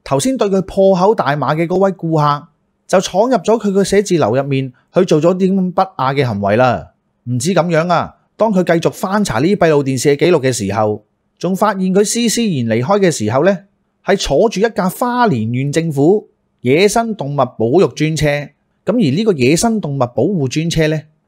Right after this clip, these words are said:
就係隸屬於呢個台灣省嘅農業處嘅。而當呢件事件投訴到上去農業處嘅時候啊，咁咁啱呢個台灣省嘅農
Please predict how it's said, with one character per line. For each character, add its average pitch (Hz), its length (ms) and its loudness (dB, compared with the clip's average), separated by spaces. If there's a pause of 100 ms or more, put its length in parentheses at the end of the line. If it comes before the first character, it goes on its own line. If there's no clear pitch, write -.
(140)
就 185 140 0
係 190 80 2
隸 175 180 0
屬 185 180 -2
於 247 120 -2
呢 262 80 -2
個 220 80 0
台 117 140 0
灣 214 240 2
省 131 160 -2
嘅 190 200 0
農 117 180 -2
業 110 220 -2
處 - 200 -4 (180)
嘅。 120 140 0 (440)
而 127 100 -2
當 240 180 0
呢 254 100 -2
件 190 160 -2
事 156 200 -2
件 214 180 -2
投 131 300 -2
訴 185 180 0
到 185 100 2
上 170 180 0
去 185 80 2
農 117 180 0
業 139 160 -2
處 - 180 -2
嘅 165 140 4
時 110 200 -4
候 123 120 2
啊， 143 160 0 (400)
咁 254 160 0
咁 208 200 0
啱 226 220 0
呢 233 80 0
個 214 60 2
台 101 140 0
灣 208 300 2
省 165 180 0
嘅 196 200 0
農 117 140 -2